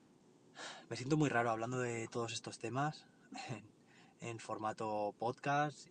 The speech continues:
y espero que mañana volvamos, pero con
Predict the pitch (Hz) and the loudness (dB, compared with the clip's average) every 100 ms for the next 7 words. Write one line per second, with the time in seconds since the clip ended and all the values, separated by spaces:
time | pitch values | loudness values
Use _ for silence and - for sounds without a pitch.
0 | - 120 113 113 110 107 107 - - - | -8 -6 -4 -4 -4 -6 -10 -16 -20 -20
1 | - - - - - - - - - - | -20 -20 -20 -20 -20 -20 -20 -20 -20 -20
2 | - - - - 127 131 113 117 131 120 | -20 -16 -14 -2 0 2 0 2 2 4
3 | 113 123 131 131 117 113 107 110 104 104 | 2 2 2 -2 -4 -6 -4 -4 -4 -4
4 | 101 98 | -8 -12